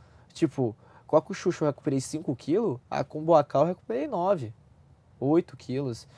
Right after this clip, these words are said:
Eu fui lutar com o Boacal com sessenta e nove, entendeu? E com o Xuxa fui lutar com sessenta e seis, entendeu? Mas tudo bem regrado.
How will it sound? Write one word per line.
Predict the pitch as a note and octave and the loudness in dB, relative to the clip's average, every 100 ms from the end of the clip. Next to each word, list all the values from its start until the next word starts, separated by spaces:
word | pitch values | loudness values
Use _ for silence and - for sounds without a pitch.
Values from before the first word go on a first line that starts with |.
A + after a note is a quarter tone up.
| - - | -18 -6
Eu | |
fui | A#2+ C3+ | -4 -2
lutar | D3 D3 C#3+ | -2 0 0
com | |
o | - | 2
Boacal | D#3 C#3 B2+ | 2 2 2
com | C#3+ | 0
sessenta | G#3 C#4+ | -4 -6
e | A#3 | -2
nove, | D3+ D3 A2+ - - _ _ _ _ - _ | 0 0 -4 -16 -20 _ _ _ _ -20 _
entendeu? | - A2+ B2 F#3+ - - - | -6 0 0 -2 -12 -20 -20
E | - | -10
com | - | -6
o | |
Xuxa | B2+ B2+ | -4 -6
fui | - | -6
lutar | D#3 F3 | -4 -4
com | - | -4
sessenta | A3+ C4 | -8 -4
e | D3+ D#3 | -2 0
seis, | A#2+ A2 _ _ _ - - | -2 -8 _ _ _ -20 -18
entendeu? | - G#2 G#2+ | -10 -6 -6
Mas | A2 A2 - | -8 -12 -12
tudo | - A2+ B2 C3+ C3 - - | -10 -8 -6 -8 -10 -12 -14
bem | G#2+ | -8
regrado. | A#2+ A2 G#2+ G#2 | -6 -4 -4 -4